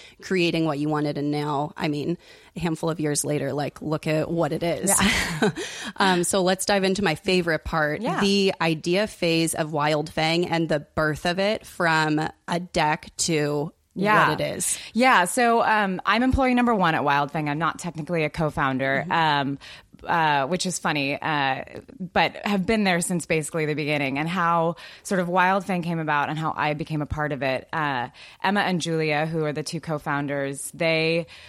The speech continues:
Speaker 2: really found this space where, um, e-, essentially the story goes they were in Urban Outfitters looking at some product in the men's section that they both really liked. And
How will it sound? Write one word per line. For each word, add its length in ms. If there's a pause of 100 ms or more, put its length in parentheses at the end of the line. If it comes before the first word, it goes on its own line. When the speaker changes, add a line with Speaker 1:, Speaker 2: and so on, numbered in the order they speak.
(120)
Speaker 2:
really 540
found 480
this 200
space 640
where, 640 (340)
um, 600 (300)
e-, 60 (160)
essentially 460
the 100
story 260
goes 180
they 100
were 60
in 160
Urban 220
Outfitters 560
looking 460
at 200
some 140
product 400
in 160
the 100
men's 300
section 380
that 80
they 100
both 260
really 220
liked. 380 (340)
And 320